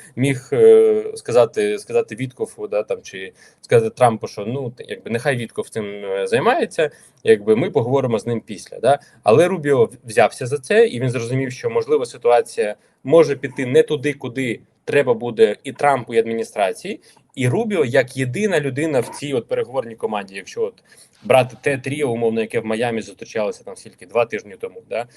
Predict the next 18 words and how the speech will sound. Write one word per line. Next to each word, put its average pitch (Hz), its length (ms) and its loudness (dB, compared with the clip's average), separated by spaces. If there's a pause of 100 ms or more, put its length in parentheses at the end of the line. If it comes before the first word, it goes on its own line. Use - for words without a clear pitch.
(180)
де - 100 0
була 104 180 0
велика 120 320 -2
українська 151 520 0
делегація 107 540 -2
і 110 40 -6
три 151 240 -2
людини 123 360 -4
з - 60 -10
американського - 600 -12
боку. - 300 -16
Рубіо, 151 300 0
Вітков 120 380 -6
і 117 80 -10
Кушнер. - 420 -14 (440)
Так 120 160 4
от, 156 140 6
Рубіо 180 380 6